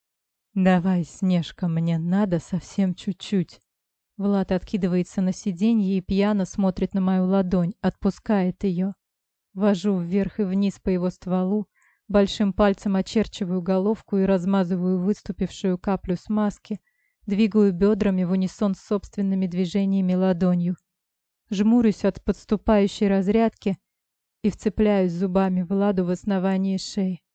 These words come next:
Этого волчару хочется пометить.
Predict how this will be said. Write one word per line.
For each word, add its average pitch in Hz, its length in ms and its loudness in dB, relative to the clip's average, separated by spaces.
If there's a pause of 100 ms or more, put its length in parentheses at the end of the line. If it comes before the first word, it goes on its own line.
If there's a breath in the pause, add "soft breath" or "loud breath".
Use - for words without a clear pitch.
(560)
Этого 226 440 0
волчару 196 580 0
хочется - 640 -4
пометить. 196 760 -2